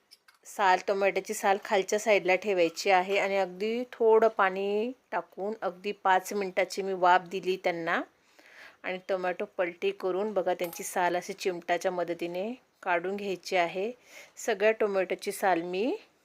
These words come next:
काढून घेते. या प-, या प्रकारे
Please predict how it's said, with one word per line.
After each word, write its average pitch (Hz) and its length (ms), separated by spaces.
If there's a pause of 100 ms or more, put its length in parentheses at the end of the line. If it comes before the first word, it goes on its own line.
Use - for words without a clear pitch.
(400)
काढून 185 300
घेते. 202 560 (1120)
या 190 160
प-, - 400
या 202 160
प्रकारे 175 540